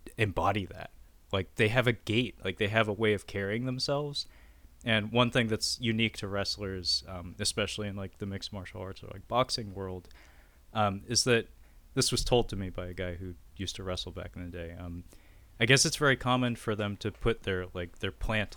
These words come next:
leg, or their stronger leg anyway, forward,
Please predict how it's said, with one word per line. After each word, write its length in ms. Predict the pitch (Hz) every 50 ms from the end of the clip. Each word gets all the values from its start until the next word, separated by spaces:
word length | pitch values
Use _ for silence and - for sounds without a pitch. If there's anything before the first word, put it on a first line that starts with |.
| -
leg, 340 | 98 90 85 82 85 87 - - - -
or 80 | - 98
their 120 | 90 95 90
stronger 480 | - - - 110 101 101 98 92 92
leg 240 | 90 92 87 87 -
anyway, 260 | 87 87 90 87 87
forward, 580 | 85 - - - 185 190 107 - - - - -